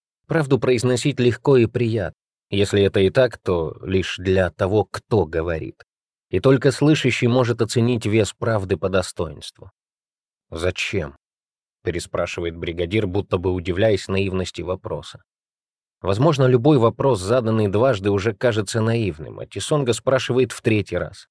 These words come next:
«Зачем, зачем, зачем?» Зачем? Ведь остаётся делом времени, как скоро люди Нижнего мира построят аппараты, способные не только подняться на высоту небесных островов.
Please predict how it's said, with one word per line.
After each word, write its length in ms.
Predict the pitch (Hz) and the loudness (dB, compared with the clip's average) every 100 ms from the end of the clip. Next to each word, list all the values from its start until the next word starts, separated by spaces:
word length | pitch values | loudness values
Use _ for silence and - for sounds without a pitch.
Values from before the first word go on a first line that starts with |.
| _ _ _ | _ _ _
«Зачем, 640 | 85 85 - - 104 98 80 | -8 -6 -6 -4 -4 -4 -6
зачем, 600 | 78 78 - 127 104 82 | -10 -8 -6 -2 -2 -4
зачем?» 580 | 87 - - 110 87 - _ _ _ _ _ _ _ _ _ _ | -8 -8 -6 -6 -8 -14 _ _ _ _ _ _ _ _ _ _
Зачем? 640 | 90 87 - - 107 120 - _ _ _ _ _ _ | -6 -6 -4 0 0 0 -6 _ _ _ _ _ _
Ведь 200 | 110 95 | -2 0
остаётся 520 | 98 - 104 113 - 101 | -2 0 2 2 2 -2
делом 400 | 92 117 110 101 | 2 4 4 4
времени, 440 | 120 127 110 101 | 4 4 2 0
как 200 | - 98 | -2 -6
скоро 280 | - 135 117 | -2 2 2
люди 300 | 107 117 104 | 2 0 0
Нижнего 480 | 107 117 107 101 101 | 0 0 0 0 2
мира 300 | 107 120 85 | 2 0 0
построят 520 | 87 - 110 104 95 | -2 -2 0 0 0
аппараты, 500 | 92 87 104 117 92 | -2 0 0 0 -4
способные 680 | - 87 - 104 104 104 92 _ _ _ | -6 -6 -2 -2 0 -2 -2 _ _ _
не 140 | 101 | -4
только 300 | 104 156 - | 2 2 2
подняться 580 | 117 113 104 120 127 127 | -2 -2 0 -2 -2 -2
на 100 | 117 | 0
высоту 400 | 110 107 117 107 | 0 -2 -2 -2
небесных 560 | 95 98 87 - 87 - | -2 -2 -4 -4 -8 -10
островов. 600 | 85 - 101 92 73 | -12 -10 -8 -10 -14